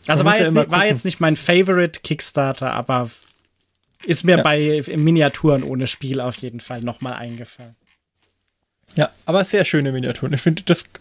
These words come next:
Speaker 2: sollte man einmal dazu gesucht haben, dazu gesagt haben. Okay, dann kommen wir zu einem, den ich hinzugefügt habe, und zwar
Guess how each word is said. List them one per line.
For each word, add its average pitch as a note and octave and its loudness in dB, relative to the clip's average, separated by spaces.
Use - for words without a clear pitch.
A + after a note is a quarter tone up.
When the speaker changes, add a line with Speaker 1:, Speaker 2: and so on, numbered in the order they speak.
Speaker 2:
sollte F3 0
man D#3+ 0
einmal D3 0
dazu C#3 -6
gesucht B2+ -2
haben, C#3 -4
dazu - 2
gesagt C3+ 0
haben. D#3 -6
Okay, E3 2
dann F3+ 0
kommen G3 0
wir F#3+ 0
zu - 0
einem, D#3+ 0
den B2+ 2
ich - 2
hinzugefügt A#3 -2
habe, G#3 0
und D3+ 2
zwar D3 0